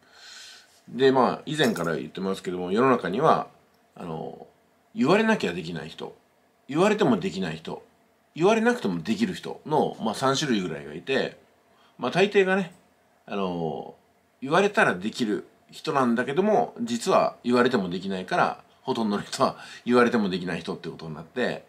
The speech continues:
言われたらできる人っていうのは、まあ、すごく少ないらしいですよね。で、その次に、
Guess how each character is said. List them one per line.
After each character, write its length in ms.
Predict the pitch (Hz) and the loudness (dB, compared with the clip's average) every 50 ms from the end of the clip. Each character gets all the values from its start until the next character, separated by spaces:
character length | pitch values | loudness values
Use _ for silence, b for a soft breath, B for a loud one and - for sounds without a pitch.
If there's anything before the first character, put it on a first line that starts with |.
| b b b | b b b
言 120 | - 156 | -2 0
わ 80 | 190 233 | 2 2
れ 80 | 240 240 | 2 4
た 100 | 247 226 | 2 2
ら 80 | - | 4
で 120 | 117 117 110 | 2 2 2
き 80 | 113 | 2
る 60 | 104 | 0
人 160 | 98 - 104 87 | 0 -2 -4 -8
っ 40 | |
て 120 | - - 85 | -6 -8 -8
い 20 | |
う 40 | 78 | -6
の 60 | 82 | -4
は、 60 | 87 | -2
ま 120 | 101 120 117 | -2 0 -2
あ、 40 | 101 | -2
す 120 | - 80 | -2 -4
ご 100 | 80 - | -6 -6
く 100 | - 98 | -6 -8
少 200 | - - - 135 | -10 -10 -6 -2
な 140 | 147 131 101 | 0 0 0
い 40 | 80 | 0
ら 100 | - - | -2 -8
し 100 | - - | -12 -14
い 40 | |
で 60 | - - | -18 -18
す 120 | - - | -16 -12
よ 60 | 143 | -10
ね。 160 | 160 175 196 - _ _ b b b b b b b b b b _ _ - | -8 -8 -10 -12 _ _ b b b b b b b b b b _ _ -6
で、 120 | 180 180 | -4 -2
そ 140 | 170 - 190 | 0 2 2
の 100 | 185 180 | 2 0
次 240 | 165 - 180 160 135 | 0 -2 0 2 2
に、 300 | 123 117 104 90 78 | 2 2 2 0 -2